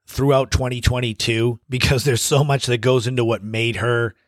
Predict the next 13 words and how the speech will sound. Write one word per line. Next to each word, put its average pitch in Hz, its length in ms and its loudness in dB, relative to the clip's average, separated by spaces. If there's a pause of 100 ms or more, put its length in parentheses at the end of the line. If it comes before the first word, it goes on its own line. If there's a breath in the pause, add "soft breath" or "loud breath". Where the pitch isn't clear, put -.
(260)
such - 360 -2
a 127 40 2
big, 117 360 0
important 110 480 -2
part 123 240 2
of 95 80 -6
my 107 240 0
life 123 340 0
and 113 100 -6
my 110 140 -2
entire 113 460 -2
family's 104 680 -6
lives. 107 580 -2